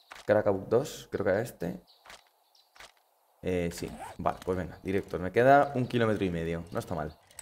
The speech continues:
Mira qué bien. Ya que vamos a Cracabuc, pillamos un, un airdrop que no me acordaba que estaba por aquí. Me lo acaban de marcar. Pues lo pillamos ahora mismo, ¿eh? A ver, este nido. He pillado otro nido por ahí, pero no tenía nada. Y este tampoco.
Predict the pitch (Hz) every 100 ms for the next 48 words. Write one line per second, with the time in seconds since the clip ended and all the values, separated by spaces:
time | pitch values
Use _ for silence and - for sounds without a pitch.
0 | _ _ _ 131 139 110 85 - - _
1 | - - - - 120 143 135 131 131 131
2 | 131 170 - 113 127 139 135 127 123 117
3 | 113 123 139 110 - 107 113 127 120 120
4 | 113 117 110 110 107 107 147 - - -
5 | 98 110 127 120 110 120 190 - _ -
6 | _ _ - - - - _ _ _ -
7 | 95 95 107 120 95 92 101 90 127 95
8 | 107 113 117 123 143 - - _ - 127
9 | 127 113 123 120 113 123 110 104 101 104
10 | 113 104 104 113 127 - - - 110 -
11 | 104 98 110 135